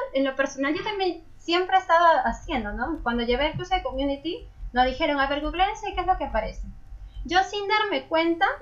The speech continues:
ya había estado generando un contenido y ya se estaba posicionando en Google. Busca mi nombre, busca mi, con mi apellido y todo, van a ver mis redes sociales, ven mis imágenes, ven algunos contenidos que voy realizando. Entonces, es la única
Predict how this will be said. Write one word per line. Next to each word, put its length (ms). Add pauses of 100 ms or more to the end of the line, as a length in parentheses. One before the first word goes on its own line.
ya 200
había 200
estado 360
generando 460
un 80
contenido 680 (100)
y 120
ya 160
se 60
estaba 400
posicionando 640
en 120
Google. 280 (340)
Busca 280
mi 120
nombre, 320
busca 300
mi, 160
con 120
mi 40
apellido 440
y 80
todo, 260
van 160
a 80
ver 240 (240)
mis 180
redes 220
sociales, 640
ven 180
mis 160
imágenes, 600
ven 140
algunos 380
contenidos 480
que 80
voy 160
realizando. 560 (300)
Entonces, 440 (120)
es 160
la 220
única 340